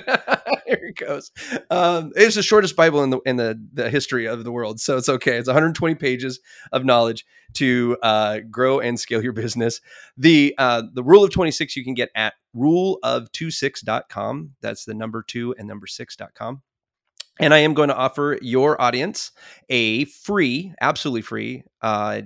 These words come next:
signed copy of my book if they just email me a copy of their e-, the ebook version that they bought from me off of Amazon. Just email me at buzz at buzzworthy dot biz. That's two Z's in Buzz, two Z's in Buzzworthy, dot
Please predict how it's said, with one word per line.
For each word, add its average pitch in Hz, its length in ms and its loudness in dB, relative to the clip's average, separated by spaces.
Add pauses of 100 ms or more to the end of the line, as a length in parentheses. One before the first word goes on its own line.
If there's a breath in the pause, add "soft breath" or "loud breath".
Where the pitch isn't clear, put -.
(120)
signed 143 400 0
copy 120 380 -2
of 123 180 -2
my 127 160 -4
book 110 340 -8
if - 140 -14
they 107 100 -8
just 104 240 -12
email 143 560 -6
me 113 420 -8
a - 80 -10
copy 117 520 -10
of 107 260 -12
their 107 280 -10
e-, 139 240 -10 (100)
the 101 200 -10
ebook 127 440 -8
version 104 380 -10
that 107 120 -12
they 107 80 -10
bought 101 320 -10
from 113 140 -14
me 107 100 -12
off 101 160 -12
of 107 120 -14
Amazon. 107 540 -6 (760 soft breath)
Just 104 200 -10
email 117 300 -4
me 113 280 -6
at 95 340 -10
buzz 156 600 -2 (200)
at 98 300 -10 (180)
buzzworthy 131 800 -6 (120)
dot 107 380 -12
biz. 107 280 -10
That's 104 180 -10
two 127 240 -6
Z's 113 280 -10
in 104 120 -14
Buzz, 113 420 -10
two 110 160 -14
Z's 101 300 -14
in 95 100 -16
Buzzworthy, 123 640 -10
dot 101 260 -8